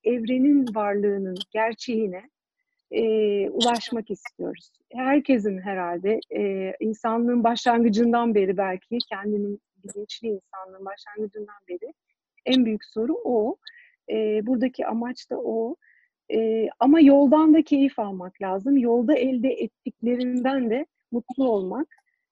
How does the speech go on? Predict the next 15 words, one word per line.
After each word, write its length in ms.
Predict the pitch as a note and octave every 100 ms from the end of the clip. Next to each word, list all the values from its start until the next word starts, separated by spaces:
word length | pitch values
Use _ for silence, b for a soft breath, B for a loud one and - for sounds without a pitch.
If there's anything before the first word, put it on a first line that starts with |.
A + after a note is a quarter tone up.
| -
e, 60 | - - -
yetinmek 840 | - - A3+ A3 B3 B3 C4 -
de 140 | G#3+ G3
lazım 460 | F3 F3+ G3+ G#3
bir 120 | A3
noktada. 580 | F#3+ F#3+ - F#3 G3+ D4+ _ _ _ _ _ -
E, 300 | G#3+ G#3+ G#3+
çünkü 280 | C4 B3+
herkesin, 800 | A#3 A#3 B3+ B3+ B3 G#3+ B3 B3+ -
e, 100 | A3 G#3+ G3+ G3+ G#3
yapabileceği 800 | A3+ B3 G#3+ A3+ A3+ G#3 B3 B3+ -
kadar 320 | G#3+ A3 A3
yakın 580 | G#3 A3 - C#4 C4 G#3+
bir 120 | G#3
hedef 280 | G3+ C#4+